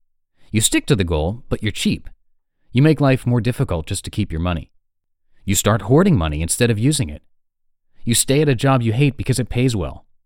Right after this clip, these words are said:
From my own experience, when you make money the goal, you allow it to continue controlling your life. Using money instead of chasing it. One of the biggest turning points in my financial life was the realization that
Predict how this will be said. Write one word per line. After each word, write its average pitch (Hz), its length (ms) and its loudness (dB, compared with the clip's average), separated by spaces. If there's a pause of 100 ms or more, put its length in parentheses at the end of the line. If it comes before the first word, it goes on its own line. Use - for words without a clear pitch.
(800)
From 185 140 0
my 175 100 0
own 226 140 -2
experience, 101 600 -2
when 127 200 -2
you 127 80 2
make 156 260 0
money 139 300 2
the 98 100 -4
goal, 87 380 -2 (480)
you 123 100 0
allow 135 200 4
it 147 100 -2
to - 60 -8
continue 147 500 0
controlling 104 600 -2
your 92 120 -2
life. 80 340 -6 (1120)
Using 185 480 6
money 82 380 -4 (120)
instead 135 340 2
of 131 140 2
chasing 85 520 -2
it. 71 160 -10 (1120)
One 190 140 4
of 254 60 4
the 220 60 2
biggest 165 300 2
turning 135 280 2
points 113 260 -2
in 104 60 0
my 92 80 0
financial 101 420 -2
life 78 260 -6
was 95 140 -4
the 113 60 0
realization 117 600 2
that 98 220 -2